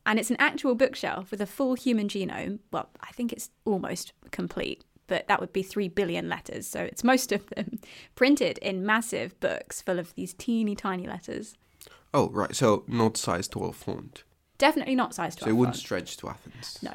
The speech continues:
Speaker 2: Right,
Speaker 1: no, that,
Speaker 2: okay.
Speaker 1: that would take up <laughs> a lot of space.
Speaker 2: So this was from the Human Genome Project, right? It started in nineteen ninety and ran until two thousand and three, and was the first time a complete human genome was read. I think it cost, like, under three billion?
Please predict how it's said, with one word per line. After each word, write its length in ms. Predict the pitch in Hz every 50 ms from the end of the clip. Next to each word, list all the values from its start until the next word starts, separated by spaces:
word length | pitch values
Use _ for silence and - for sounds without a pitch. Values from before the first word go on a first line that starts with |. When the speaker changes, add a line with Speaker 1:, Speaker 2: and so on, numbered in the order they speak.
| -
Speaker 2:
Right, 160 | - 76 73
Speaker 1:
no, 60 | - - -
that, 40 | -
Speaker 2:
okay. 120 | 196 - -
Speaker 1:
that 120 | 208 -
would 100 | - 185
take 260 | - 233 - - - -
up 60 | - - -
<laughs> 80 | - -
a 20 |
lot 140 | 220 - -
of 40 | 180
space. 320 | - - - - - -
Speaker 2:
So 260 | 180 139 123 117 - - - - - -
this 240 | 110 160 220 -
was 120 | 320 320 -
from 200 | - - 165 160
the 60 | 143
Human 340 | 139 - 151 143 147 135 120
Genome 300 | 117 127 123 123 110 107
Project, 400 | - 143 131 113 - 87 80 -
right? 280 | 90 85 92 107 110 - - _ _
It 80 | - 117
started 260 | - 156 147 156 156
in 220 | 156 147 131 120 120
nineteen 500 | 127 127 139 143 143 139 - 131 123 120
ninety 720 | 117 113 117 117 104 95 - - - 85 92 131 214 - _ _ _ _ _ _ -
and 140 | 113 113 113
ran 140 | 113 123
until 320 | 123 120 - - 113 113 107
two 100 | - 131
thousand 320 | - 123 113 110 113 104 90
and 80 | 90
three, 260 | - - - 131 120 101
and 80 | 95
was 140 | 95 107 107
the 60 | -
first 380 | - - - 139 139 139 139 -
time 240 | - 156 127 120 107
a 40 | 98
complete 440 | - - 117 107 - - 113 110 -
human 360 | - - 123 107 101 95 92
genome 260 | - 101 95 95 87 85
was 220 | 82 76 - -
read. 240 | 104 85 - - - _ _ _ _ _ _
I 60 | -
think 180 | 107 - 127 117
it 120 | 104 95 -
cost, 300 | - 104 104 - - -
like, 180 | 95 85 - - - _ _ _ _ _ -
under 320 | 90 92 90 90 87 110 - _ _ _ _ _
three 300 | - - 107 120 127 139
billion? 580 | 135 143 143 139 143 151 165 170 175 180 185